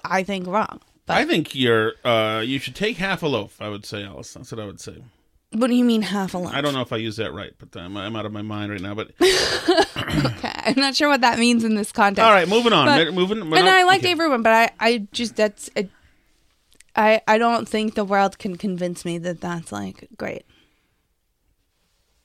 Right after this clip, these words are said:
Speaker 2: It's like doing a podcast with Jerry Falwell.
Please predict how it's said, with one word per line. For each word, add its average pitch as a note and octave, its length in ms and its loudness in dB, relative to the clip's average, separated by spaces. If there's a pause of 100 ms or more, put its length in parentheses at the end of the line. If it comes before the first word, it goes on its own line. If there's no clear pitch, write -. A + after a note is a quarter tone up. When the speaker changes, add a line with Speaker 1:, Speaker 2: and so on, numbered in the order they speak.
(260)
Speaker 2:
It's - 120 -20
like G#2 100 -14 (640)
doing A#2 140 -6
a G#2+ 40 -8
podcast G#2+ 380 -6
with G2+ 140 -14
Jerry G#2 220 -8
Falwell. G#2+ 500 -8